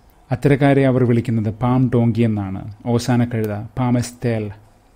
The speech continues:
അതിനാൽ ഓരോ വർഷവും ഓശാന തിരുനാളിന് അവർ ചോദിക്കും, "Wer wird der Palmestel sein?" എന്ന്.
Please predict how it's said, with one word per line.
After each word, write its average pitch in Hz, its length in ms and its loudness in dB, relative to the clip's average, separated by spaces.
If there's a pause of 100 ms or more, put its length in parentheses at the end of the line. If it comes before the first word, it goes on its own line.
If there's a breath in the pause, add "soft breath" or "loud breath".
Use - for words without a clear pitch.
(160)
അതിനാൽ 143 280 4
ഓരോ 135 280 6
വർഷവും 127 480 2
ഓശാന 123 340 0
തിരുനാളിന് 123 480 2
അവർ 117 140 2
ചോദിക്കും, 110 540 -2 (320 soft breath)
"Wer 131 180 4
wird 143 240 6
der 127 360 0
Palmestel 120 800 0
sein?" 113 480 -2
എന്ന്. 107 480 -6